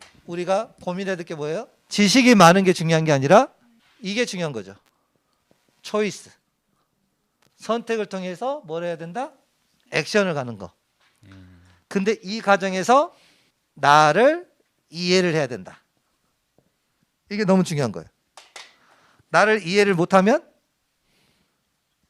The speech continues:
Speaker 1: 사상 누각이 되는 거예요. 이 콘텐츠가 제일 처음에는 자꾸 우리는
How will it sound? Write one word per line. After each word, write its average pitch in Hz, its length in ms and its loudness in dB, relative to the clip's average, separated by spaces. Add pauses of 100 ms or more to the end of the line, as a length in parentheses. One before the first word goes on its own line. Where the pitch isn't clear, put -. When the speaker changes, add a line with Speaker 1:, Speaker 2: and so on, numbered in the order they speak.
(120)
Speaker 1:
사상 226 480 2
누각이 160 300 -2
되는 110 240 -12
거예요. 87 160 -20 (3000)
이 202 140 -2
콘텐츠가 202 800 0 (280)
제일 233 240 4
처음에는 202 600 2 (500)
자꾸 226 300 -6
우리는 196 600 -8